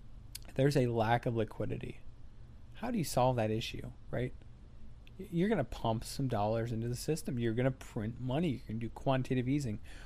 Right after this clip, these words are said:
or, or lower your interest rates to, you know, negative, whatever, um, y-, whatever it takes. Honestly, that's what the Fed is. That's the mo-, the Fed is gonna be in the whatever it takes mode once again. Um, and, and, you know, the government debt, if, if, if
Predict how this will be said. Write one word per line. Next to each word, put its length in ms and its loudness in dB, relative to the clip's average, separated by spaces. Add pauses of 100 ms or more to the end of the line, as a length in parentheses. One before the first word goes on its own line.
(180)
or, 200 4
or 240 4
lower 340 10
your 180 8
interest 400 2
rates 260 2
to, 160 0
you 680 -2
know, 80 -6 (120)
negative, 600 2 (100)
whatever, 420 2 (300)
um, 180 2
y-, 180 -4
whatever 360 12
it 80 6
takes. 260 8
Honestly, 420 6
that's 240 6
what 140 6
the 80 4
Fed 240 8
is. 140 6
That's 340 0
the 180 2
mo-, 240 4
the 60 0
Fed 220 6
is 100 2
gonna 140 4
be 140 6
in 80 4
the 100 4
whatever 440 4
it 80 0
takes 300 -2
mode 220 0
once 240 -4
again. 320 -4 (440)
Um, 280 2
and, 260 2
and, 240 0
you 100 2
know, 140 0 (220)
the 420 -2
government 380 8
debt, 180 10
if, 180 0
if, 260 -2
if 200 0